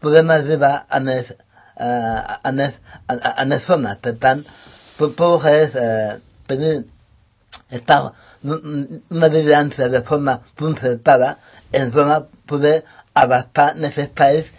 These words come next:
i més temps. Per tant, tot això de, de, de, de, ho fem pràcticament des de fa bastants anys, i això va molt bé, però així, eh, també anem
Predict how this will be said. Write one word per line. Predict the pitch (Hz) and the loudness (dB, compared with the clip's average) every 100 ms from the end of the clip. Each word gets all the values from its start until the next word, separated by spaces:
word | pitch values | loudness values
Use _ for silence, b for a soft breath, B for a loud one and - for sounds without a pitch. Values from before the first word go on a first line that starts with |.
| - | -12
i | 127 | -4
més | 143 123 - | -2 -2 -2
temps. | 151 113 95 - b - | -2 -2 -4 -16 b -6
Per | 120 | -4
tant, | 113 131 135 | -2 -2 -2
tot | 135 | -8
això | 135 120 135 139 b b b b b - | -8 -6 -6 -8 b b b b b -14
de, | 139 135 151 | -4 -4 -2
de, | 143 143 | -2 4
de, | 147 143 - 147 | 4 2 2 4
de, | 147 143 147 139 | 4 4 0 -6
ho | |
fem | - 147 135 120 b b b b | -2 -2 -2 -8 b b b b
pràcticament | 147 117 139 135 139 135 143 139 | -14 -4 -2 -2 -2 -2 -2 -4
des | 127 | -6
de | 123 | -4
fa | 139 123 117 | 0 0 -2
bastants | 117 131 120 143 | -4 -4 -2 -2
anys, | 131 143 - b b b | -4 -6 -16 b b b
i | 127 | -6
això | 120 139 135 135 - b b - | -4 0 -2 -2 -10 b b -16
va | 127 123 135 135 | -14 -2 2 2
molt | 139 135 | 2 -2
bé, | 139 135 | 0 0
però | 147 135 123 | -2 -4 -4
així, | - 135 131 - | -4 -10 -8 -4
eh, | 123 113 110 107 B B B B _ 123 | -2 -2 -4 -8 B B B B _ 2
també | 123 135 143 | 2 2 0
anem | 143 139 | 0 -2